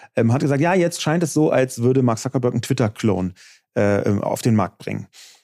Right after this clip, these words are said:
Und daraufhin antwortet Elon Musk, ich übersetze das mal, ähm, „Ich bin sicher, die Erde kann gar nicht erwarten, ganz exklusiv unter Zuckerbergs Daumen mit keinen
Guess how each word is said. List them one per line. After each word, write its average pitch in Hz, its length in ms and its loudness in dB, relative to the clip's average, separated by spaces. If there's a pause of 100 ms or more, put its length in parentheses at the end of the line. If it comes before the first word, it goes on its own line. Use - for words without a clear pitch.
Und 147 160 4
daraufhin 226 580 2
antwortet 214 640 0
Elon 135 360 4
Musk, 147 480 0 (220)
ich - 260 -4
übersetze 123 360 0
das 175 160 -2
mal, 175 340 2 (140)
ähm, 147 320 0 (420)
„Ich 208 220 0
bin 190 200 2
sicher, 208 280 0
die 160 240 -4
Erde 170 220 2
kann 160 180 -2
gar 139 100 0
nicht 135 140 0
erwarten, 185 880 0 (300)
ganz 226 240 0
exklusiv 165 880 0
unter 139 280 0
Zuckerbergs 143 720 -2
Daumen 156 460 2
mit 127 180 -2
keinen 269 380 0